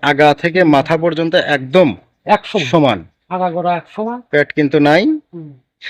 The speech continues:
Speaker 1: নাই বলতে মানে গরুর যে কিনলে পেটটা বড় থাকে, সেই ধরনের পেটটা নাই, একদম আগা থেকে মাথা পর্যন্ত কিন্তু একদম
Speaker 2: হুম।
Speaker 1: সমান।
Speaker 2: হুম। তিন ব-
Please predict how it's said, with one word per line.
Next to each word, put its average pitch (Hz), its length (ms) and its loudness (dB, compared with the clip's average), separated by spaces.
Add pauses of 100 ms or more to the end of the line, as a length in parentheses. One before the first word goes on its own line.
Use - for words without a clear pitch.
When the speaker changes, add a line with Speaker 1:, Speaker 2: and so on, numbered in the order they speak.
(180)
Speaker 1:
নাই 165 240 4
বলতে 180 320 2
মানে 156 400 4 (380)
গরুর 165 280 4
যে 151 420 6 (420)
কিনলে 160 360 4 (880)
পেটটা 160 340 2
বড় 151 240 6
থাকে, 143 420 0
সেই - 360 -2
ধরনের 147 440 0 (360)
পেটটা 139 300 -2
নাই, 131 220 0
একদম 135 300 0
আগা 131 220 2
থেকে 135 200 -4
মাথা 127 260 -4
পর্যন্ত 139 300 -4
কিন্তু 127 240 -4
একদম 123 140 -4
Speaker 2:
হুম। 131 100 -4
Speaker 1:
সমান। 139 400 0 (160)
Speaker 2:
হুম। 156 180 -12 (1160)
তিন 247 200 -4
ব- 233 80 -2